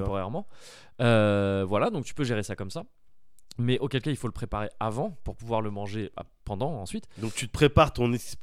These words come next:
Speaker 2: ton
Speaker 1: Tu te prépares ton expédition,
Speaker 2: ta petite
Speaker 1: tu vois.
Speaker 2: session,
Speaker 1: Ouais, c'est
Speaker 2: euh,
Speaker 1: ça, t'es au,
Speaker 2: grimpette,
Speaker 1: t'es au
Speaker 2: quoi.
Speaker 1: pied de la montagne,
Speaker 2: Ouais.
Speaker 1: tu vois le haut de la montagne,
Speaker 2: Tu
Speaker 1: tu dis,
Speaker 2: t'as,
Speaker 1: attends,
Speaker 2: t'as un peu de magnésie,
Speaker 1: t'as, t'as,
Speaker 2: euh, sur
Speaker 1: c'est
Speaker 2: les,
Speaker 1: ça,
Speaker 2: sur les doigts.
Speaker 1: c'est ça, et tu te
Speaker 2: <laughs>
Speaker 1: fais ta petite popote avant, et voilà. Donc soit comme ça, en fait, et en fait, tu dois faire un peu les deux, c'est-à-dire que tu dois faire ça, te préparer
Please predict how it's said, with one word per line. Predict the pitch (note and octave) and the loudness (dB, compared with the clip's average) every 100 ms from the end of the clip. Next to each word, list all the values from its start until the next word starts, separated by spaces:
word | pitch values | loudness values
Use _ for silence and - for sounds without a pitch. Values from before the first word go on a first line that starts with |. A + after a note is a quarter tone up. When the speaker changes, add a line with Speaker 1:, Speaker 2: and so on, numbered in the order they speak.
| - | -4
Speaker 2:
ton | A#2 | -2
Speaker 1:
Tu | G#2+ | 0
te | - | 2
prépares | - G3 C4 | 2 4 4
ton | F#3 | 4
expédition, | F3 F3+ F3 C#4+ | 4 4 4 4
Speaker 2:
ta | E3 | 4
petite | |
Speaker 1:
tu | F3 | 6
vois. | F3 | 6
Speaker 2:
session, | C#3+ D3+ | 8 8
Speaker 1:
Ouais, | - | 8
c'est | C#3 | 8
Speaker 2:
euh, | C3 | 8
Speaker 1:
ça, | C3 | 6
t'es | A#2+ | 6
au, | |
Speaker 2:
grimpette, | F3 G3 | 8 6
Speaker 1:
t'es | F3+ | 4
au | D3+ | 2
Speaker 2:
quoi. | - | 2
Speaker 1:
pied | D4 | 0
de | G3+ | 2
la | E3+ | 2
montagne, | D#3 D#3 C4+ | 2 2 4
Speaker 2:
Ouais. | C#3+ B2 F2+ - | 4 4 0 -6
Speaker 1:
tu | - | -4
vois | C3+ F#3+ A#3 | -2 0 0
le | G3 | 2
haut | F3 | 0
de | D#3+ | 2
la | C#3 | 0
montagne, | C#3+ C3 | -2 -6
Speaker 2:
Tu | F3+ B2+ | -2 -2
Speaker 1:
tu | |
dis, | C#3 | 2
Speaker 2:
t'as, | C3+ | 4
Speaker 1:
attends, | A#2+ | 4
Speaker 2:
t'as | C3 | 6
un | B2+ | 6
peu | C#3 | 8
de | C3+ | 8
magnésie, | C#3+ C#3 C3+ C#3 | 8 6 4 4
Speaker 1:
t'as, | D3+ | 6
t'as, | |
Speaker 2:
euh, | C#3 C3+ | 8 6
sur | B2 - | 4 4
Speaker 1:
c'est | B2+ | 8
Speaker 2:
les, | B2+ | 8
Speaker 1:
ça, | B2 - | 8 6
Speaker 2:
sur | C#3 | 6
les | C3+ | 6
doigts. | C#3+ D3+ E3+ | 6 6 4
Speaker 1:
c'est | - D3+ | 2 4
ça, | C#3+ A#3 C4+ G#3+ | 8 10 8 6
et | D#3 | 6
tu | - | 4
te | E3+ | 0
Speaker 2:
<laughs> | |
Speaker 1:
fais | G3+ D#3+ | 0 -2
ta | D#3 | -2
petite | C#3+ D3+ | -4 -2
popote | C3+ C3 B3 B3+ | 0 4 4 4
avant, | D3 F3+ C#4 - - | 2 -2 -2 -4 -2
et | C3 | 0
voilà. | D3 F#3 E3+ - - - - | 4 4 2 -4 -8 -10 -8
Donc | C3+ C3+ - | -2 0 4
soit | C4 C4+ | 4 6
comme | F3+ D3+ | 4 2
ça, | G#3+ C#4+ - - - - - - | 0 0 -2 -8 -10 -14 -18 0
en | C#3 | 4
fait, | C3+ G#3+ - | 6 4 2
et | B2+ | 0
en | A#2+ | 2
fait, | D3 | 0
tu | C3 G#2+ | -2 -2
dois | G#2 | -2
faire | G2+ | -2
un | F#2+ | -4
peu | - | 0
les | A#2+ C3 | 0 0
deux, | A3+ | 0
c'est-à-dire | B3+ F#2+ - | -4 -6 -8
que | |
tu | G2+ | -8
dois | A#2 C#3 | -6 -4
faire | C3 | -6
ça, | - | -8
te | - | -8
préparer | B2+ A#2 B2+ A#3+ | -6 -4 -4 -6